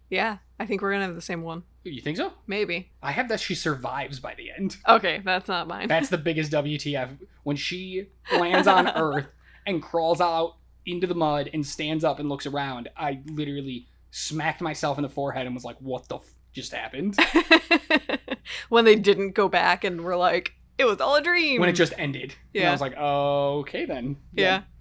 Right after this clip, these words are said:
Speaker 2: All right, what's yours?
Speaker 1: Mine is letting go of Matt.
Speaker 2: Ooh, yeah.
Speaker 1: Or, or Matt letting himself go.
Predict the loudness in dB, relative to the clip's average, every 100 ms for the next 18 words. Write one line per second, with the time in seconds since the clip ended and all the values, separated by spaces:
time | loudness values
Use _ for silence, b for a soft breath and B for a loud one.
0 | -14 -6 -6 -6 -10 -8 -8 -10 -12 -16
1 | b b -20 -18 -6 2 6 6 6 4
2 | 0 4 6 6 2 -2 0 2 0 -2
3 | 0 2 0 -2 -4 -4 -4 -4 -6 -10
4 | -20 -20 -12 -6 -4 -2 -4 -4 -4 -4
5 | -6 2 4 4 4 4 4 4 4 4
6 | 0 0 -2 -6 -2 -2 -2 0 2 0